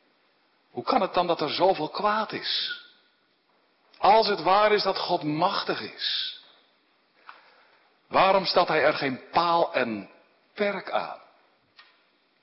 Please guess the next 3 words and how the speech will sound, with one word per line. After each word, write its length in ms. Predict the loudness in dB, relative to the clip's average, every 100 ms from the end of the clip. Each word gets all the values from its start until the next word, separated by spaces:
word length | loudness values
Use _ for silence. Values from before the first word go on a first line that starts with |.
| _ _ _ _ _ _ -20 -20 -20 -20 _
Het 140 | 2
zijn 300 | 4 4 2
indringende 840 | -2 -2 2 2 2 0 -2 -4